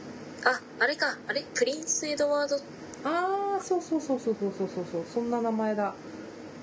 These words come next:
Speaker 1: そんな名前だよ。
Speaker 2: そんな名前だ。
Speaker 1: 行きたい。
Speaker 2: 行けるさ。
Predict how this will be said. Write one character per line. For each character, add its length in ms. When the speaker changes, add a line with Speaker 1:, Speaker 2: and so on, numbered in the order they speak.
Speaker 1:
そ 160
ん 20
な 80
名 100
前 200
だ 100
よ。 80
Speaker 2:
そ 100
ん 80
な 120
名 120
前 220
だ。 160
Speaker 1:
行 80
き 60
た 180
い。 120
Speaker 2:
行 140
け 120
る 120
さ。 260